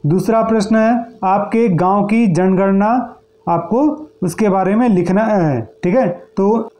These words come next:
यहाँ से आप सबसे पहले क्रमांक डालिए, कुल परिवार की संख्या कितनी है। आप अपने गांव के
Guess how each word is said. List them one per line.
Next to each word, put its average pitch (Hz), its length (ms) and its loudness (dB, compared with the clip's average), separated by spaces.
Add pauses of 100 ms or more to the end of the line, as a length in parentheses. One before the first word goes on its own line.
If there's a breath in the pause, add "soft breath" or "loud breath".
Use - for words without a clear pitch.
(340)
यहाँ 170 300 0
से 247 180 0
आप 220 320 -2 (240 loud breath)
सबसे 185 360 -2
पहले 214 360 2 (340 loud breath)
क्रमांक 202 380 0
डालिए, 208 380 2
कुल 220 240 0
परिवार 202 420 2
की 196 140 0
संख्या 190 400 0
कितनी 202 380 0
है। 202 160 4 (360 loud breath)
आप 196 200 0
अपने 202 280 0
गांव 170 320 0
के 214 200 0